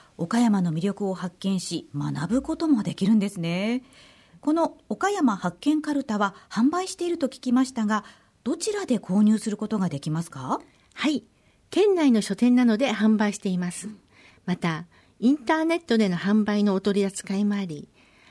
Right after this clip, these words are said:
Speaker 2: 晴れの国岡山館などのオンラインショップでお買い求めいただけます。
Speaker 1: はい。
Speaker 2: 岡山発見かるた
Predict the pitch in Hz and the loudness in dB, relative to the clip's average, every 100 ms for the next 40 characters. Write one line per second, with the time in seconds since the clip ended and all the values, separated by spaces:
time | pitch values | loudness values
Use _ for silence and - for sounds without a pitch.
0 | - - 202 208 202 190 170 165 - 180 | -20 -8 0 2 2 0 -4 -4 -6 -2
1 | 240 285 311 240 180 175 _ _ _ - | 2 2 2 0 -2 -6 _ _ _ 0
2 | 226 208 196 214 247 269 294 285 311 - | 2 2 0 2 4 4 2 0 -2 0
3 | 294 320 190 220 214 214 240 294 262 180 | 0 0 0 2 4 4 2 0 0 -2
4 | 170 170 160 156 - - - 160 233 _ | -2 -4 -4 -6 -12 -16 -12 -10 -12 _
5 | - - _ _ 202 262 254 208 175 - | -20 -20 _ _ -2 2 4 2 0 -4
6 | - 269 294 262 226 165 | 2 2 4 2 0 -2